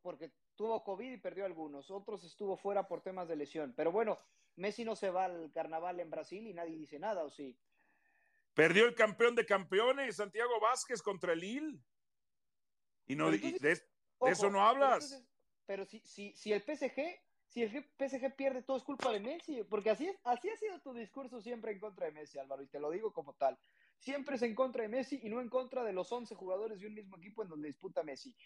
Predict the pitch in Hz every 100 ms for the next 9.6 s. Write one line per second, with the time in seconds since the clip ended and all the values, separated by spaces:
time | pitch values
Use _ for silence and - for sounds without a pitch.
0 | - - 240 254 262 262 240 240 240 233
1 | 202 208 202 214 196 185 220 233 226 202
2 | 247 233 208 180 - 151 151 214 180 156
3 | 196 196 220 147 156 202 185 175 202 214
4 | 156 139 151 156 180 160 160 165 208 -
5 | - _ _ _ 247 320 147 147 143 180
6 | - 294 277 269 262 240 _ _ _ 160
7 | 165 165 254 269 269 254 269 269 233 233
8 | 226 - 156 147 160 190 226 - 208 190
9 | 214 175 151 - 160